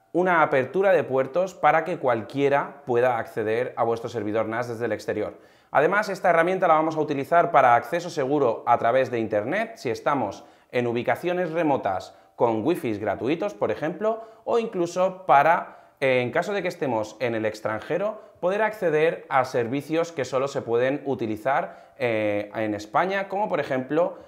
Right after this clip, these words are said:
Netflix o similares. Eh, este uso se puede utilizar tanto para usuarios de hogar como para usuarios empresariales que necesitan trabajar en su oficina desde el exterior, ya que vas a tener un acceso total a tu oficina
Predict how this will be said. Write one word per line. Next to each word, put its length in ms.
Netflix 840
o 260
similares. 840
Eh, 560
este 300
uso 340
se 140
puede 180
utilizar 580
tanto 520
para 540
usuarios 840
de 100
hogar 420
como 280
para 160
usuarios 500
empresariales 680
que 100
necesitan 480
trabajar 800
en 300
su 720
oficina 760
desde 300
el 80
exterior, 580
ya 160
que 80
vas 140
a 80
tener 160
un 80
acceso 340
total 560
a 240
tu 140
oficina 640